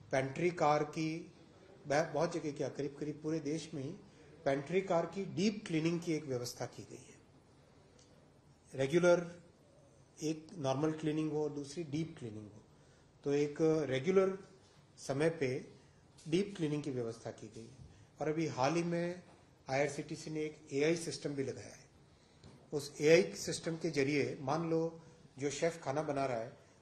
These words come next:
उसने अगर, अ, सिर पे cap नहीं लगाया है तो एआई system तुरंत alert कर देता है। अगर वहाँ पे कोई भी छोटी से छोटी problem भी दिखाई देती है kitchen में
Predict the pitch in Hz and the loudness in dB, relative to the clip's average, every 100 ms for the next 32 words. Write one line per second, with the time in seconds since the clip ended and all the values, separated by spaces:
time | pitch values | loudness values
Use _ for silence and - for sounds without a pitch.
0 | - 131 170 165 151 160 170 165 - - | -16 -8 2 2 4 4 4 0 -12 -8
1 | 131 131 127 123 143 139 160 147 139 170 | -2 0 0 0 -2 -2 -2 0 0 0
2 | 196 151 113 107 110 - - - - 165 | 0 2 0 -2 -8 -16 -20 -20 -6 0
3 | 202 - - 139 147 147 131 151 139 139 | 0 -2 -2 0 0 -2 -8 -8 -4 -4
4 | 139 131 113 113 - 101 104 - - - | -2 -4 -6 -8 -10 -14 -14 -18 -20 -20
5 | - - - - - 143 165 156 151 151 | -20 -20 -20 -18 -4 2 4 2 0 -2
6 | 165 180 190 190 190 - 160 170 185 - | -2 2 2 2 -4 -6 -6 -6 -8 -8
7 | 151 160 151 131 147 156 160 143 139 147 | -6 -4 -2 0 0 -2 -2 -4 -4 -2
8 | 143 135 147 127 107 - - 120 107 | -2 -4 -4 -6 -8 -12 -12 -12 -12